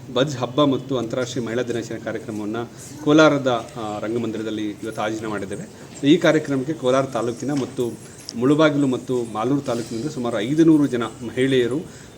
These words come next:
ಸ್ವಯಂ ಪ್ರೇರಿತವಾಗಿ, ಅಂದರೆ, ಆ, ಅವರು ವಾಲಂಟಿಯರ್ ಆಗಿ ಕಾರ್ಯಕ್ರಮಕ್ಕೆ ಬಂದು ಆ-, ಆಸೀನರಾಗಿರ್ತಾರೆ. So ಅದರಲ್ಲಿ ನಾಲ್ಕರಿಂದ ಐದು ಜನ ಹೆಣ್ಮಕ್ಳು ಬಜ್ ಸಂಸ್ಥೆಯಿಂದ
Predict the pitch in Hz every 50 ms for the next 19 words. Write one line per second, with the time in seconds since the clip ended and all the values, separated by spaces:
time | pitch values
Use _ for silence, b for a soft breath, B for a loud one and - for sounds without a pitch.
0 | - - - 127 135 156 180 156 - 156 147 143 139 - 127 117 107 104 110 120
1 | 143 151 147 147 147 147 - 135 123 120 117 113 110 110 107 117 123 123 117 110
2 | 107 131 143 147 147 151 143 139 135 135 135 123 - 123 117 120 117 123 127 113
3 | - 113 113 110 113 110 113 - - 104 107 113 113 - - 104 110 - - 139
4 | 127 120 113 107 107 110 107 - 113 - 185 - - B B B B B B B
5 | - - 127 123 120 127 131 131 131 135 127 120 120 120 127 123 - 143 135 123
6 | 123 123 131 131 127 123 113 113 120 127 127 131 - 139 151 139 120 117 - -
7 | 143 139 131 - - 131 127 123 120